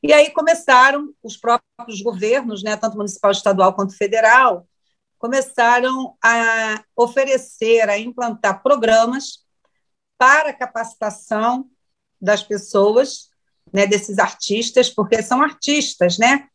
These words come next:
Então, são produtores também, mas tem que estar ca-, qualificado, capacitado para esse mercado. E aí começou a ter os programas de governo. E também com as instituições, né? É,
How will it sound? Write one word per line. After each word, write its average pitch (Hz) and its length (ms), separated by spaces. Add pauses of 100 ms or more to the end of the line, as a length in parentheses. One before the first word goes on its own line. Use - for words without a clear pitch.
(140)
Então, 247 520
são 226 200
produtores 233 880
também, 208 600 (200)
mas 202 160
tem 277 180
que 285 80
estar 240 340
ca-, 233 220
qualificado, 208 800
capacitado 202 1080 (220)
para 240 200
esse 220 300
mercado. 240 760 (320)
E 226 120
aí 233 600
começou 269 320
a 254 40
ter 262 100
os 262 200 (140)
programas 254 460
de 254 140
governo. 196 640 (260)
E 277 140
também 311 320
com 302 80
as 302 120
instituições, 285 1040 (200)
né? 214 360 (240)
É, 190 640